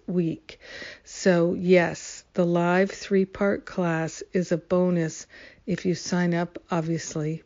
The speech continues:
before <laughs> the class is done. So, uh, that's happening this week. And then Undoing Unworthiness, I've got a free unworthiness class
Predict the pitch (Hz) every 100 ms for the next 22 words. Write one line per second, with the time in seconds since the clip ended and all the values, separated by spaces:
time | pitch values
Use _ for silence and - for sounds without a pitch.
0 | - 170 - 165 143 202 196 170 - 170
1 | 151 156 - 170 - 175 151 151 160 -
2 | - - - - - - 180 165 165 165
3 | - 196 175 165 165 180 175 180 180 -
4 | 190 - 175 165 - 196 - - 165 165
5 | 247 - - - - - - - 196 190
6 | 185 180 175 175 175 - 196 190 185 196
7 | 214 214 214 - 196 190 185 185 196 190
8 | 202 196 196 196 196 - - - 180 175
9 | - 180 170 - 175 - 208 202 202 -
10 | 185 190 190 185 185 180 170 - - 180
11 | 170 165 160 -